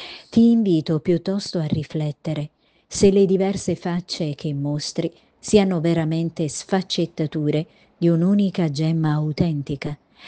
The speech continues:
o se siano maschere che indossi per compiacere pubblici diversi. Ecco il mio consiglio. Prima di condividere qualcosa attraverso il tuo dispositivo, chiediti:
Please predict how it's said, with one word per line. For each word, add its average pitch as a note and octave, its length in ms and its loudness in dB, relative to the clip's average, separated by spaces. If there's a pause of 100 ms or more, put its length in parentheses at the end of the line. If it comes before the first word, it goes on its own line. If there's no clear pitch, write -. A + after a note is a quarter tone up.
(140)
o A3 120 4
se A3+ 180 2
siano A#3+ 380 0
maschere D#3+ 640 -6 (320)
che - 140 0
indossi D#3 680 0 (160)
per F3 200 2
compiacere G3+ 760 2
pubblici D#3+ 560 0
diversi. C#3+ 600 -6 (1400)
Ecco E3+ 380 2
il D#3 160 2
mio F#3 280 2
consiglio. D3+ 800 -4 (840)
Prima F3 340 6
di D#3+ 120 4
condividere D3+ 720 2
qualcosa D#3 640 0
attraverso D#3+ 640 -2
il D3+ 160 -4
tuo F3+ 180 2
dispositivo, D#3 1000 -4 (240)
chiediti: D3 680 0